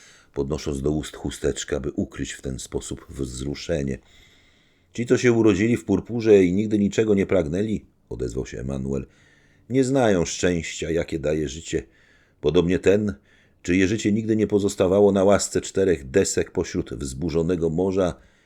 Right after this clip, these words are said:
nie doceni nigdy czystego nieba". Monte Cristo wstał, nic nie mówiąc, bo głos drżałby mu, także z łatwością można by zauważyć miotające nim emocje, i zaczął przechadzać się tam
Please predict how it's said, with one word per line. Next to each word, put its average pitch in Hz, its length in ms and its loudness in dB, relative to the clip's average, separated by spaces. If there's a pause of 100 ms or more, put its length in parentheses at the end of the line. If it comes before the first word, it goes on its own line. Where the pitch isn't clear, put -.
(220)
nie 87 160 2
doceni 87 400 0
nigdy 101 420 -2
czystego 69 580 -4
nieba". 60 540 -10 (1160)
Monte 69 240 -6
Cristo 67 260 -8
wstał, 62 400 -6
nic 65 200 -12
nie 64 100 -10
mówiąc, 62 580 -12
bo 67 120 -8
głos 60 380 -12
drżałby 65 680 -6
mu, 67 160 -10 (520)
także 64 240 -8
z 64 80 -8
łatwością 69 540 -4
można 62 280 -8
by 64 120 -8
zauważyć 64 680 -4
miotające 67 640 -4
nim 67 160 -2
emocje, 69 400 -4 (680)
i 123 60 -4
zaczął 127 280 4
przechadzać 67 720 -2
się - 120 -10
tam 69 380 -4